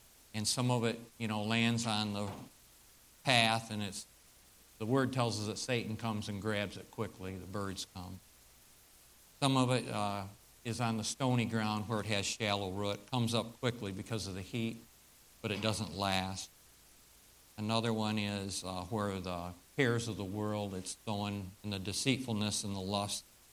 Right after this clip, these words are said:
of the world takes it. But then he explains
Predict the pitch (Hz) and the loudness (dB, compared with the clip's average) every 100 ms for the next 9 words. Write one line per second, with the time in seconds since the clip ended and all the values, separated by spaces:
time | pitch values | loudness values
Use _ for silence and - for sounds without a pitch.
0 | - - - 110 98 95 101 98 92 92 | -20 -20 -6 -4 -2 0 0 2 0 -6
1 | - 95 90 - 107 - - - - - | -10 -6 -6 -6 -12 -16 -20 -20 -20 -20
2 | - - - - - - - 123 123 165 | -20 -14 -14 -16 -20 -20 -6 0 6 8
3 | 151 127 - - 127 127 127 127 127 | 8 6 0 0 2 4 6 4 2